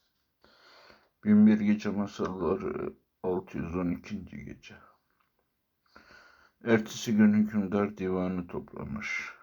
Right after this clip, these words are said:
Avam ve havas herkesi çağırmış. Şeyhülislam'ın huzurunda Cevder, hükümdarın kızıyla evlenme talebini yenile-, yinelemiş.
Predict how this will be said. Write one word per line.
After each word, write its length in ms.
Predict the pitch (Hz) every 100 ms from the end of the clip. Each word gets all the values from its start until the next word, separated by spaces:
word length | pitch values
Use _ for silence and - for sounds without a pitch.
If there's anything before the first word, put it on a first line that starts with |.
| _ -
Avam 500 | 101 107 107 101 95
ve 80 | 98
havas 600 | 95 85 90 87 - -
herkesi 540 | 107 101 90 85 -
çağırmış. 520 | - 78 71 - - - - _ _ _ _ _ _ - - - - _
Şeyhülislam'ın 1120 | - 107 113 107 110 - 98 107 104 104 107
huzurunda 580 | 101 104 95 95 90 90
Cevder, 440 | 92 90 87 95 95 - -
hükümdarın 560 | - 107 98 95 95 95
kızıyla 540 | - 107 92 90 92 _ _ _ _ _ _ _ -
evlenme 640 | 107 104 104 101 95 90
talebini 720 | - 90 90 85 82 90 95
yenile-, 460 | 92 90 87 87 87 - _
yinelemiş. 800 | 98 98 90 87 90 87 85 -